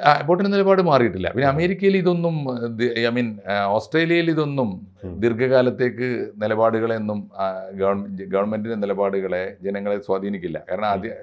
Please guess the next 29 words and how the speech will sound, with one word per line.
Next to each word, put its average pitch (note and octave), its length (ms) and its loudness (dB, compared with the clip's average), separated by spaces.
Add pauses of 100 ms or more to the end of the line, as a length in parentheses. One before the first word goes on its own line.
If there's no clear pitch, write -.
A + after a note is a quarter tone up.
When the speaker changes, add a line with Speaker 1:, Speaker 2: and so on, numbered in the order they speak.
(140)
Speaker 1:
ആത്യന്തികമായി C3 680 -2
അത് A#2+ 300 0
രാജഭരണമുള്ള A2+ 580 2
പർ-, G2 280 0 (140)
നാടാണ്. F#2 440 -4 (160)
Speaker 2:
അതെ. F#2 320 -8 (540)
Speaker 1:
ബ്രിട്ടന്റെ A#2 440 0
നിലപാടുകളെ A#2+ 560 6
ഇപ്പൊ A2+ 180 2
അവിടെ A2 200 2
വന്ന, G#2+ 460 -4
ഏഹ്, A2+ 580 -8 (100)
പാർട്ടി A2+ 320 0
നയങ്ങൾ A2+ 400 -2
ചെറിയ B2+ 260 2
തോതിലേ C3 280 2
ബാധിക്കുകയുള്ളൂ. D#2+ 640 -4 (280)
കാരണം A2+ 180 -2 (140)
സ്-, - 340 -20
സ്ഥായിയായി C#3+ 680 6
അവിടെ A2+ 600 2 (180)
ക്വീൻ, B2 400 2
ഏഹ്, A2 100 -2
ഇവരാണല്ലോ A2 440 2
ഭരിക്കുക. F2 460 -4
Speaker 2:
ഈ - 20 0
റോയൽ A#2+ 440 6 (680)
Speaker 1:
റോയൽ, D3+ 240 10
ഏഹ്, A#2+ 640 0